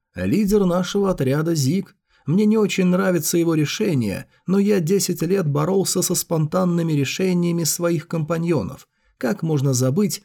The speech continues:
боль первого прохождения? Так что я не вмешивался. Теперь я не герой, а компаньон героя Зига. Я буду уважать его суждения.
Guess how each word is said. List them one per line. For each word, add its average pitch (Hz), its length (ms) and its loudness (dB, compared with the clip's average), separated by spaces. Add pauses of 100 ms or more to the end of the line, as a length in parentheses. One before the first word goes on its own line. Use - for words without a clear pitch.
(140)
боль 160 460 0 (140)
первого 175 420 0
прохождения? 135 1000 -4 (260)
Так 208 160 -2
что - 160 -4
я 151 160 2
не 139 140 2
вмешивался. - 880 -2 (680)
Теперь 190 400 0
я 175 160 2
не 170 140 2
герой, 147 460 2 (140)
а 147 140 -2
компаньон 151 680 2
героя 175 360 2
Зига. 151 560 0 (200)
Я 202 300 0
буду 175 260 2
уважать 165 680 0
его 117 220 0
суждения. 110 840 -4